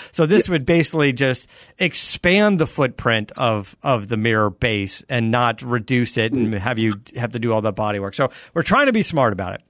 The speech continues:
Speaker 1: And I don't know if we're ever gonna be able to sell these things or even if we plan to. But just in case,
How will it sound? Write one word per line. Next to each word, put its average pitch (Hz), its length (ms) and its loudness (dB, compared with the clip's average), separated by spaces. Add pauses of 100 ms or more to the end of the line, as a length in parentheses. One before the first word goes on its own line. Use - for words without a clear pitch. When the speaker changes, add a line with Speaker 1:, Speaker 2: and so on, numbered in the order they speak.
Speaker 1:
And 185 120 2
I 247 80 2
don't 269 100 4
know 269 80 4
if - 80 -4
we're 226 80 2
ever 208 220 2
gonna 196 140 2
be 170 100 4
able 160 180 2
to 143 80 2
sell 147 220 2
these 123 220 -2
things 110 320 -2
or 131 180 2
even 131 180 0
if 127 100 -2
we 135 100 0
plan 139 360 0
to. 113 220 0 (280)
But 190 180 2
just 233 320 2
in 208 160 2
case, 156 440 2